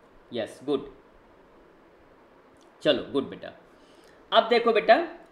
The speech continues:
different cases हैं। जब बेटा कोई rod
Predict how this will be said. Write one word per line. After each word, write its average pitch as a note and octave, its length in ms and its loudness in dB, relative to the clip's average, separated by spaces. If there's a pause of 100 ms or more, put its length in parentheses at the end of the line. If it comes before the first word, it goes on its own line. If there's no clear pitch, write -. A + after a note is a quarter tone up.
different B3 540 -2
cases A3+ 440 0
हैं। G3+ 360 -2 (480)
जब G3+ 240 6
बेटा A3 260 2
कोई G#3 260 6
rod F#3 520 4